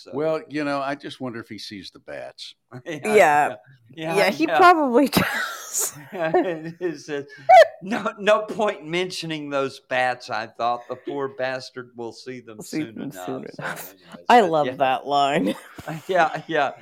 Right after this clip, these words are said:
Speaker 1: yeah. Well, well, I, I,
Speaker 2: Well, you
Speaker 1: you
Speaker 2: know, that's
Speaker 1: gotta
Speaker 2: what
Speaker 1: know
Speaker 2: co-,
Speaker 1: that,
Speaker 2: that's what
Speaker 1: that
Speaker 2: caused covid.
Speaker 1: Yeah, you drop, you drop acid and, and, uh,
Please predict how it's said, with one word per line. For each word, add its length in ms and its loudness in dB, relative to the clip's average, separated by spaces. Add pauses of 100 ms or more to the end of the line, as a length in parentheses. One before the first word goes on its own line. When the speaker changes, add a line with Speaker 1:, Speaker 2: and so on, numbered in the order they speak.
(400)
Speaker 1:
yeah. 260 0 (320)
Well, 300 0
well, 300 0
I, 280 0
I, 60 -2
Speaker 2:
Well, 100 2
you 80 -2
Speaker 1:
you 80 2
Speaker 2:
know, 100 0
that's 140 2
Speaker 1:
gotta 100 0
Speaker 2:
what 80 0
Speaker 1:
know 220 2
Speaker 2:
co-, 60 -4
Speaker 1:
that, 80 -4
Speaker 2:
that's 200 0
what 120 0
Speaker 1:
that 100 0
Speaker 2:
caused 340 -2
covid. 380 -4 (280)
Speaker 1:
Yeah, 340 -10
you 180 -14
drop, 420 -4 (100)
you 200 -14
drop 420 -4
acid 600 -10
and, 220 -12 (100)
and, 460 -12
uh, 280 -4